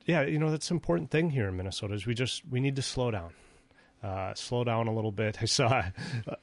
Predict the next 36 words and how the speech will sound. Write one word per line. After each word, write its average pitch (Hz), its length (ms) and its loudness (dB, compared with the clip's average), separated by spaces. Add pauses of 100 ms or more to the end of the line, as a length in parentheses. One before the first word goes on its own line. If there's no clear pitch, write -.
a, 127 200 4
a 120 180 0
meme 127 380 6
just 117 220 2
yesterday 117 600 4
that 101 200 -2
talked 104 300 -4
about 110 200 -2
it's 98 120 -6
better 120 240 2
to 117 80 2
be 110 140 4
going 113 280 4
slow 120 340 2
and 110 100 2
wish 117 200 2
you 139 60 4
were 131 140 6
going 135 260 6
fast 147 400 4
than 120 120 4
going 113 240 4
fast 123 420 0
and 104 100 0
wish 117 220 2
you 117 80 2
were 110 100 2
going 104 300 2
slow, 107 400 2 (320)
<laughs> - 320 2
and 127 160 6
how 139 160 8
true 143 300 4
that 135 240 6
is 123 320 6
here. 107 340 2